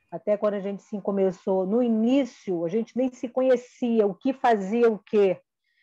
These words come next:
A Isilda ficou surpresa quando eu falei que eu tinha trabalhado com menino de rua, que eu tinha feito um trabalho social em rua. Então, foi uma intimidade criada também com essa,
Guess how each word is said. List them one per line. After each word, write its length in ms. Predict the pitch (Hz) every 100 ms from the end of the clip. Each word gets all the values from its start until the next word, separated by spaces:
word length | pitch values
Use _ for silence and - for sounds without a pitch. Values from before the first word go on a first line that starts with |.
| _ _
A 140 | 180
Isilda 340 | 190 185 220 233
ficou 240 | - 240
surpresa 600 | 240 233 - 240 254 233
quando 160 | 233 226
eu 60 |
falei 320 | 220 220 220 233
que 60 |
eu 60 | 220
tinha 160 | 226
trabalhado 680 | 214 220 214 214 208 220 208
com 80 | 220
menino 320 | 220 220 220
de 140 | 196
rua, 480 | 208 220 233 220 175
que 100 | -
eu 40 | 190
tinha 180 | 214 202
feito 240 | 220 220
um 60 | 214
trabalho 500 | 214 196 214 220 208 -
social 480 | 214 - 220 214
em 60 | 214
rua. 400 | 185 220 233 208
Então, 260 | 196 233 240 _ _ _ _ _
foi 120 | 247
uma 140 | 254
intimidade 1000 | 294 311 - 294 277 240 233 254 247 240 - _
criada 600 | 269 262 247 254 254 233
também 600 | 220 226 208 214 220 233
com 120 | 233 226
essa, 220 | 220